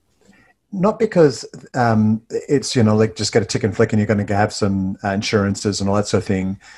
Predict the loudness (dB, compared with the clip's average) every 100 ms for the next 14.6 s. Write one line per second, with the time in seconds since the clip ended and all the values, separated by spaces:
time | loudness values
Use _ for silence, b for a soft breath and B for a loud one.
0 | B B -4 -2 2 2 2 0 0 0
1 | 0 2 0 0 -6 -4 -2 2 0 0
2 | 0 0 -2 2 2 2 0 -4 -4 -2
3 | 0 2 0 -2 -4 _ _ _ _ _
4 | _ _ -2 2 2 2 -2 -2 -4 -6
5 | -6 -6 -4 -2 -4 -8 -2 0 0 -2
6 | -6 -6 -10 b b b 0 2 2 0
7 | 2 2 2 0 0 0 -2 _ _ -10
8 | -4 -2 -4 -4 -2 -2 -2 -4 -4 -8
9 | -8 -12 -14 -20 B B -2 2 2 0
10 | -2 -2 -6 -4 -4 B B 0 0 2
11 | 0 0 -4 -12 -12 -6 -4 -2 0 2
12 | 2 0 0 0 0 -4 -4 -4 -4 -6
13 | -6 -10 -16 -20 b -14 -4 2 2 2
14 | -2 0 2 2 -2